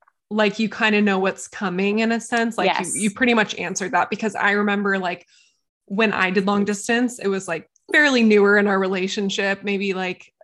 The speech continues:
Speaker 1: a year or two after we were dating. And I remember just being, like, so just anxious all the time. Like, not that I
Speaker 2: Yeah.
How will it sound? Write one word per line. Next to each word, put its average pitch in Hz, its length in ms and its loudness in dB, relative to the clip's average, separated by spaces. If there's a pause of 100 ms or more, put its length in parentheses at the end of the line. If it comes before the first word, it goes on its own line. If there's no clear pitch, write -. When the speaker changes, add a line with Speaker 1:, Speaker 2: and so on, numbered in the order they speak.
(120)
Speaker 1:
a 214 120 -2
year 196 460 2
or 196 40 4
two 196 380 -2
after 185 340 -4
we 185 140 -6
were 180 120 -4
dating. 180 600 -4
And 160 80 -10
I 190 140 -4
remember 190 360 -4
just 196 240 -10
being, 185 220 -4
like, 123 280 -6
so 196 880 2 (1160)
just - 440 -2
anxious 226 480 2
all 302 100 2
the 302 100 0
time. 294 400 0
Like, 226 180 2
not 262 260 0
that 269 100 4
I 240 40 6
Speaker 2:
Yeah. 165 280 4